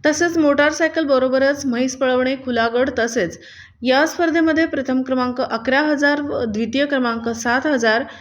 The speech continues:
तृतीय क्रमांक पाच हजार रुपये आणि चौथा क्रमांक तीन हजार रुपये असे असून, प्रथम पारितोषिक पटकावणाऱ्या स्पर्धकास चांदीची गदा, मोटारसायकल बरोबर रेडकू पळवणे, खुला गट,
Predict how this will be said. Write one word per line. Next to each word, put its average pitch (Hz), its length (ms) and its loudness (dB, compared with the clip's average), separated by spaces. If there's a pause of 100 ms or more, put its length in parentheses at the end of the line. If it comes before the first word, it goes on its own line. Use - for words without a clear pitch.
(360)
तृतीय 285 340 2
क्रमांक 269 440 -2
पाच 226 340 -2
हजार 220 240 -2
रुपये 214 300 0
आणि 262 460 2
चौथा 240 380 -2
क्रमांक 247 420 -2 (200)
तीन 269 160 2
हजार 208 280 0
रुपये 196 340 -2
असे 220 320 -2
असून, 226 380 0 (420)
प्रथम 294 320 2
पारितोषिक 320 580 0
पटकावणाऱ्या 269 580 -2
स्पर्धकास 269 720 0
चांदीची 240 520 0
गदा, 220 340 0 (580)
मोटारसायकल 285 800 2 (240)
बरोबर 240 400 2
रेडकू 220 380 0
पळवणे, 247 420 0
खुला 233 320 -2
गट, 208 280 -6